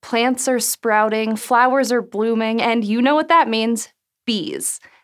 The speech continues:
And pollination. But bees aren't the only pollinators out there. In fact, we're often so caught up in our love of our stripy friends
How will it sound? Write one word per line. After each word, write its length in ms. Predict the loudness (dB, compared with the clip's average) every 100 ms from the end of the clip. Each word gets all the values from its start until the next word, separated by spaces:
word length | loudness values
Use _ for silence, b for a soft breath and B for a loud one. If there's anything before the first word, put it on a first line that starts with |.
| _
And 340 | 0 2 2 -2
pollination. 800 | -2 0 2 0 -4 -6 -6 0
But 260 | 0 0
bees 220 | 0 0
aren't 340 | 0 -2 -2 0
the 220 | -2 -2 -4
only 380 | -2 0 -2
pollinators 680 | -4 -4 -2 0 0 -2 -2
out 300 | -2 -2 -2
there. 180 | -6 -4
In 160 | 0 2
fact, 300 | 2 0 0
we're 140 | 2
often 340 | 2 2 0 0
so 320 | 0 -2 -2
caught 300 | -2 -2 0
up 220 | -2 -2
in 80 | -2
our 140 | -2
love 340 | 0 0 0 -2
of 160 | -2
our 140 | 0 -2
stripy 480 | -4 -2 -2 -2
friends 560 | -4 -2 -2 -2 -4